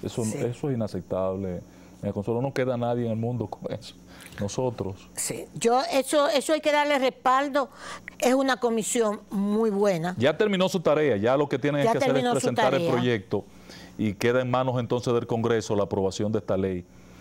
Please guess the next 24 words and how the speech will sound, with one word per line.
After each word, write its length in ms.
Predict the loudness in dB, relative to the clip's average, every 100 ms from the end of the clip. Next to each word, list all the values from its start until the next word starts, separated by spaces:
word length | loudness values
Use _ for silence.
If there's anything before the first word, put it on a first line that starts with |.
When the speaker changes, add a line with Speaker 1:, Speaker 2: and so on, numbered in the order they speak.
| -20 -18 -2
Speaker 1:
que 280 | 2 4 2
es 140 | 2
una 200 | 0 0
prioridad. 440 | 0 0 0 -2 -6 -16 -20 -20 -2
Es 240 | 0 2 0
una 180 | -2 2
Speaker 2:
Es 60 | 2
Speaker 1:
prioridad. 240 | 0 -2
Speaker 2:
una 140 | 0 -2
prioridad. 640 | 0 -2 0 0 0 -2 -8 -14 -20 -20 -20 -20 -20 -20 -6
Eso 220 | -4 0
es 60 | 0
una 160 | 0
prioridad. 560 | -2 -2 -2 0 0 0
Estoy 400 | -4 -12 -6 -4
totalmente 600 | -4 -4 -2 -2 -2 -2
de 80 | -2
acuerdo 340 | -2 -4 -4
contigo. 580 | -4 -6 -6 -6 -6 -10 -14 -20 -20 -20 -20 -20 -20 -10 0
Speaker 1:
Terminado 540 | 2 4 4 4 4
Speaker 2:
¿Qué? 60 | 2
Speaker 1:
el 80 |
Código 540 | 2 2 4 2 2 2
Penal. 600 | 0 2 2 2 0